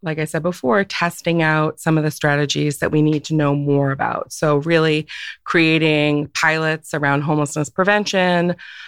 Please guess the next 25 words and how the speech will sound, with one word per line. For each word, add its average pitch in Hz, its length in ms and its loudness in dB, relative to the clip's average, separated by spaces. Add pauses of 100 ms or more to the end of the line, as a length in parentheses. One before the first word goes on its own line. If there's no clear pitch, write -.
funding 180 420 2
those 160 200 0
on 151 160 0
a 151 60 -2
small 147 340 0
scale, 170 720 2
measuring 151 560 0
what 143 180 -2
works, 165 640 0 (420)
and 151 200 4
really 156 300 2
evaluating 147 680 0
the 143 140 -4
impact, 226 680 -2
and 156 180 2
then 147 240 2
using 156 420 0
that 139 200 2
information 147 840 0
to 147 420 0
advocate 143 600 -2
for 139 420 2
replication 139 840 -2
and - 180 -2
scaling. - 540 -4